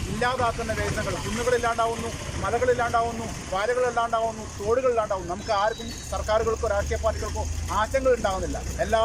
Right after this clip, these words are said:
വർഷവും ജൂൺ അഞ്ചാം തീയതി നമ്മൾ മരം നട്ടുകൊണ്ട് പറ-, പ്രഖ്യാപിക്കും വികസനം, ആ, പരിസ്ഥിതി ആവശ്യമാണെന്ന്. അപ്പുറത്തേക്ക് നമ്മുടെ വികസന സമ്പ്രദായം ഉയർന്നിട്ടില്ല. അത് ഉയർത്താൻ വേണ്ടിയിട്ടാണ് ഇതുപോലെയുള്ള മേധാ പത്കർ പോലുള്ള ആളുകൾ നേതൃത്വം കൊടുക്കുന്ന National Alliance of People Movement ഇത്തരം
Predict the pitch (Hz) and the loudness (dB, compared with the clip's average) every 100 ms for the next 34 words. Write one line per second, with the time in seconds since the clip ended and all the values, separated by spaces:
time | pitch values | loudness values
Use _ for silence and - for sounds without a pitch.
0 | 226 220 233 214 226 233 226 233 233 226 | 4 2 -2 -2 -2 -2 2 0 0 -4
1 | 220 220 214 208 220 240 233 220 220 214 | -4 -2 0 2 0 0 -2 0 2 2
2 | 196 202 214 214 - - - - 208 214 | 0 -4 0 -2 -2 -8 -8 -6 -4 -2
3 | - 220 - 180 175 165 - - 202 - | -2 -2 -2 0 0 -2 -6 -2 -2 -2
4 | 247 220 220 220 220 214 202 254 269 269 | 0 2 2 0 -2 0 0 2 2 2
5 | - - - - 190 208 214 202 214 240 | 0 -2 -4 -2 -2 0 0 -2 -2 -2
6 | 214 202 220 214 208 202 202 165 170 190 | -2 0 0 0 -2 -2 -4 -2 -2 0
7 | 233 - 202 185 - 180 190 208 226 240 | -4 -4 -4 -4 -2 -2 0 0 2 2
8 | 233 226 220 220 214 226 262 302 240 - | 2 -2 -4 -4 -2 -2 -2 -4 -6 -8
9 | 185 233 254 233 202 180 190 214 214 208 | 0 4 4 2 0 -2 0 0 2 0
10 | 208 226 214 208 196 208 208 233 196 214 | 0 0 2 2 2 0 0 -2 -2 -4
11 | 220 214 214 220 220 208 202 208 226 226 | -4 -4 -4 -4 -4 -2 -2 -2 -2 -2
12 | 185 214 214 220 208 - 220 247 240 240 | 0 0 0 0 0 -2 -4 -2 0 0
13 | 254 285 - - 180 185 226 | -2 -2 -6 -8 -4 0 0